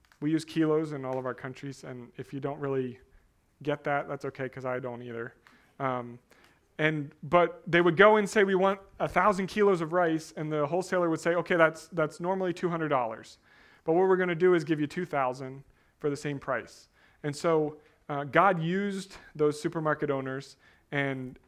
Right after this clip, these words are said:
and multiplied the loaves and the fish right in front of us. And we were able to, well,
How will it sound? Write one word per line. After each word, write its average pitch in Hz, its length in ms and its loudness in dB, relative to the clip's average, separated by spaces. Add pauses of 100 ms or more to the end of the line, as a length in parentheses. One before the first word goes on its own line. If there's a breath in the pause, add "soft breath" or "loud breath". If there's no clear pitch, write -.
and 135 460 -8
multiplied 151 720 0
the 131 120 -2
loaves 156 720 0
and 139 160 -8
the 135 60 -8
fish 151 400 -4
right 151 180 -4
in 147 80 -12
front 139 240 -6
of 127 80 -8
us. 120 220 -8
And 143 160 -8
we 147 100 0
were 147 80 0
able 160 260 -2
to, 139 400 -4 (460 loud breath)
well, 135 380 0